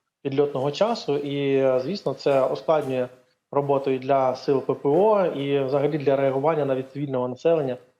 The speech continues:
якого фактично нема часу відреагувати і сховатися. Е, тому так, е, в цьому напрямку ми так само працюємо. Головна проблема таких систем, які вони застосовують, це їхня мобільність.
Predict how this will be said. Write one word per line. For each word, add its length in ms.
якого 300
фактично 360
нема 280
часу 300
відреагувати 760
і 320
сховатися. 600
Е, 420
тому 680
так, 280
е, 160
в 80
цьому 240
напрямку 340
ми 120
так 140
само 240
працюємо. 840
Головна 360
проблема 480
таких 320
систем, 380
які 180
вони 200
застосовують, 680
це 80
їхня 220
мобільність. 480